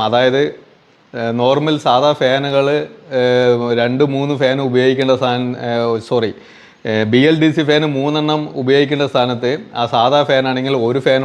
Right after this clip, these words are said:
ഓടുന്ന കറണ്ട് ആണ് വെ-, വെ-, വലിക്കുക. സാധാ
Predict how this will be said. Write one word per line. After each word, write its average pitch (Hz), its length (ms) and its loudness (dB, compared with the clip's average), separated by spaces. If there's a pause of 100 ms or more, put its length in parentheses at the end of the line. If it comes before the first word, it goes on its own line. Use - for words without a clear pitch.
ഓടുന്ന 123 280 0 (120)
കറണ്ട് 110 360 -2
ആണ് 117 200 -4
വെ-, 98 140 -4 (120)
വെ-, 104 240 -2
വലിക്കുക. 104 440 -2 (1300)
സാധാ 165 360 4